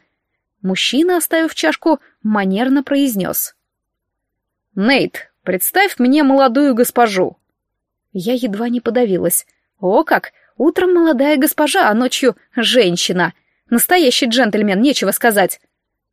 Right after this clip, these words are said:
Нейт выступил вперёд и набрал воздуха, чтобы ответить, но я опередила. «Я ваша новая экономка, господин Риден. Приятно познакомиться». Разумеется, я осознала свою ошибку.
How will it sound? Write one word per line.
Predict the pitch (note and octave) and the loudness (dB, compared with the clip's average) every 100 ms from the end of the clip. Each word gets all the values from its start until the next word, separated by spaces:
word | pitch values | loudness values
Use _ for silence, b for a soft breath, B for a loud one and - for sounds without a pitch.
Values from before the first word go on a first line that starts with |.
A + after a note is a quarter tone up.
| - | -6
Нейт | G3+ G#3+ D#4 A#3 | -4 0 -2 -2
выступил | B3+ - F#3 F3 | -4 -4 -4 -4
вперёд | - F#3+ E4+ - _ | -2 0 0 -2 _
и | A3 | -2
набрал | C#4 A#3 A#3+ C4 | -2 0 0 0
воздуха, | G3+ A#3 C#4+ A#3+ | 0 -2 -2 -4
чтобы | - G3+ G#3+ | -4 -2 -2
ответить, | G#3 F3+ F3+ - - _ _ - | 0 -2 -2 -6 -10 _ _ -6
но | G#3 | -2
я | B3 G#3+ - | -2 -2 -4
опередила. | - - A3+ G#3+ F3+ E3+ F3 - _ _ _ _ _ | -6 -6 -4 -4 -2 -2 -2 -6 _ _ _ _ _
«Я | A3 C4 F#4 | -2 2 4
ваша | F4+ - | 4 4
новая | E4+ E4+ D#4 | 4 4 2
экономка, | D4+ D#4+ C#4+ B3+ G3 | 2 2 2 2 0
господин | G3 - A#3+ E4+ | -2 2 2 4
Риден. | C#4+ G3 F3+ F3 - - | 2 2 0 -2 -8 -2
Приятно | A#3 F#3+ F#3 C4+ | 0 0 0 0
познакомиться». | F4 G#4+ G4 B3 G3 - E3+ - _ _ - | 0 0 0 0 0 0 0 -2 _ _ -6
Разумеется, | G#3+ A3+ D#4+ E4 - | -2 2 2 2 0
я | C4+ C#4 | -2 -2
осознала | B3+ C#4 C#4+ E4+ D4+ | 0 0 2 0 0
свою | - G3 G3 | 0 0 0
ошибку. | G3 G3 - F3 | 0 -4 0 -2